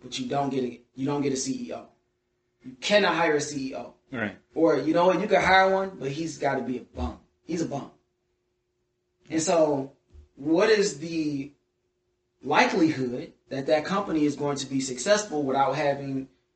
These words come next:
Speaker 1: you know, this very, very prominent, important person
Speaker 2: Mm.
Speaker 1: and having a good one?
Speaker 2: Right.
Speaker 1: And so a lot of times where you go, "Well, this guy, he got a chance. He got five years to find his good C E O.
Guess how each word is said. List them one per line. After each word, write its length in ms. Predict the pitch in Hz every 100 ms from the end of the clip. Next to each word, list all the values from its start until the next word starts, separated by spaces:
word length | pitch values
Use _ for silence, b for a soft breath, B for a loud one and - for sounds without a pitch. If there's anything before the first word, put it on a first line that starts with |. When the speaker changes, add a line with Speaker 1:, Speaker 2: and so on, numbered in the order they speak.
| _ -
Speaker 1:
you 100 | -
know, 180 | 123
this 220 | 131 156 120
very, 360 | 160 170 165
very 240 | 147 156 143
prominent, 520 | - 156 156 156 147
important 420 | 135 139 147 131
person 540 | 135 202 208 127 127 135
Speaker 2:
Mm. 420 | 120 104 - - 131
Speaker 1:
and 100 | 135
having 280 | 170 170
a 40 | 190
good 220 | 302 -
one? 160 | 247 - _ -
Speaker 2:
Right. 240 | 104 95 _ _ -
Speaker 1:
And 100 | 147
so 200 | 165 151
a 120 | 139
lot 200 | 139 139
of 60 | 143
times 400 | 185 175 156 143
where 120 | 131
you 80 | 180
go, 160 | 143 117
"Well, 100 | 113
this 240 | - -
guy, 260 | - - - - - _ _ _ _ _
he 180 | 196 233
got 220 | 180 156
a 40 |
chance. 340 | - 165 139 175
He 100 | 233
got 240 | 123 -
five 360 | - 160 160 151
years 260 | 214 190 113
to 100 | 131
find 280 | 143 131 127
his 160 | 220
good 220 | 143 131
C 180 | - 131 - -
E 40 |
O. 140 | 127